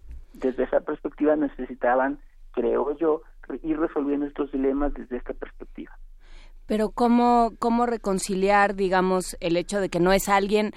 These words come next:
Speaker 2: si bien es alguien que pertenece a este gobierno, no es alguien que venga de la, de las bases priistas, ¿no? Eh, ya, digamos, hicieron todo el, el,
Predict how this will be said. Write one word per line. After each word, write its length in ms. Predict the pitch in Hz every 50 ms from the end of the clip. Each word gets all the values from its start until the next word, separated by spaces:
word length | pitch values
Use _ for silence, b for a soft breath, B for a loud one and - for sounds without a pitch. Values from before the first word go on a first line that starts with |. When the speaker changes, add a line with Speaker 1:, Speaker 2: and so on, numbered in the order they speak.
| B B B B B - - - -
Speaker 2:
si 180 | - - 220 196
bien 160 | 220 233 254
es 140 | 262 - 240
alguien 240 | 233 226 240 240
que 100 | - 208
pertenece 960 | 175 - 196 180 - - 180 175 190 214 233 254 254 - 214 190 180 170 - - -
a 240 | 160 165 160 160 165
este 260 | 170 - - 196 196
gobierno, 640 | 190 185 170 180 190 190 180 165 180 175 180 -
no 220 | 196 196 185 190 -
es 140 | 165 -
alguien 600 | - 175 175 180 175 170 175 170 170 175 170 160
que 160 | - - 156 147
venga 360 | 156 156 160 156 160 165 165
de 160 | 160 160 156
la, 480 | 156 151 147 143 143 139 131 127 135 - - - - - - 73 73 - - -
de 200 | 156 156 180 151
las 300 | 151 151 151 - - B B B B B -
bases 440 | 170 156 170 165 - - 170 - -
priistas, 720 | - 175 185 208 220 208 - - - 151 127 - - - -
¿no? 300 | 160 160 170 143 - -
Eh, 240 | - 160 165 151 143 B B B B B B -
ya, 380 | 170 175 190 196 208 214 208
digamos, 420 | 185 185 180 185 185 196 202 190 -
hicieron 320 | 170 - 202 214 220 -
todo 320 | - 226 208 208 220 220 214
el, 200 | 214 208 202 165
el, 640 | 131 175 175 175 170 170 165 165 160 160 156 151